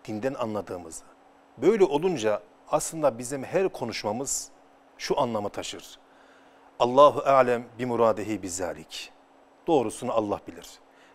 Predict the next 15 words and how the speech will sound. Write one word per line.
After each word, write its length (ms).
Mesela 340
bizim 260
gelenekteki 640
müellefatın 840
münderecatına 800
baktığımız 500
zaman 260
bir 160
müfessir 560
bir 180
ayette 300
ilgili 380
sayfalarca 600
yorum 280
yazıyor. 400